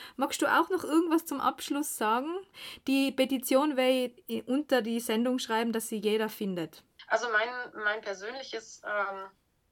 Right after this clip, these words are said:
Speaker 2: Abschlusswort wäre einfach, ähm, oder halt auch Bitte an alle, dran zu bleiben und sich für andere Tiere einzusetzen. Also immer und immer wieder und, ähm, nicht aufzugeben. Einfach auch, weil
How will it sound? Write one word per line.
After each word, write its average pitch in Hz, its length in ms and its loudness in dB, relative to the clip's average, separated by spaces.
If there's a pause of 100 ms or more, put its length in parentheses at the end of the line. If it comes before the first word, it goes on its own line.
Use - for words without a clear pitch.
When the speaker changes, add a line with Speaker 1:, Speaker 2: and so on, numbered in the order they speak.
(520)
Speaker 2:
Abschlusswort - 1000 -4 (360)
wäre 202 320 -2
einfach, - 600 -6
ähm, 170 480 -6 (100)
oder 180 240 0
halt 165 220 -4
auch 175 200 -4 (100)
Bitte 208 360 -2
an 175 220 -6
alle, 185 420 -6
dran - 280 -6
zu - 200 -10
bleiben 196 380 -2
und 175 160 -12
sich - 280 -14
für - 240 -6
andere 208 360 -2
Tiere 208 360 -2
einzusetzen. 170 840 -6
Also 185 380 -6 (200)
immer 226 300 0
und 196 160 -6
immer 202 240 0
wieder 220 400 0 (600)
und, 190 600 -8
ähm, 185 420 -10 (800)
nicht 226 220 -8
aufzugeben. 180 720 0
Einfach - 460 -4
auch, 196 320 0
weil 185 580 -4